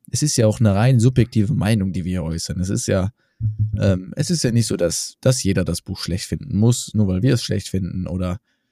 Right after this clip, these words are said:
dass damit vielleicht auch keiner abgeholt wird oder vielleicht ist auch irgendwer genau derselben Meinung wie der im Auto und der sagt, ja, nö, warum soll ich irgendwas wissen? Ich brauche doch nur Halbwissen, ich will den Leuten nur imponieren.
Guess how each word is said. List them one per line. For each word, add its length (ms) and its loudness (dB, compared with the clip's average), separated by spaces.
dass 200 0
damit 260 2
vielleicht 200 2
auch 80 0
keiner 260 0
abgeholt 440 2
wird 160 4
oder 160 4
vielleicht 260 2
ist 120 2
auch 120 4
irgendwer 360 8
genau 300 6
derselben 440 4
Meinung 300 4
wie 100 4
der 100 4
im 140 0
Auto 260 0
und 80 2
der 80 2
sagt, 240 -2
ja, 180 0
nö, 280 8
warum 220 4
soll 140 6
ich 100 2
irgendwas 300 0
wissen? 200 -2
Ich 80 -4
brauche 240 0
doch 80 0
nur 120 2
Halbwissen, 500 2
ich 160 -2
will 100 4
den 120 4
Leuten 260 2
nur 100 0
imponieren. 500 0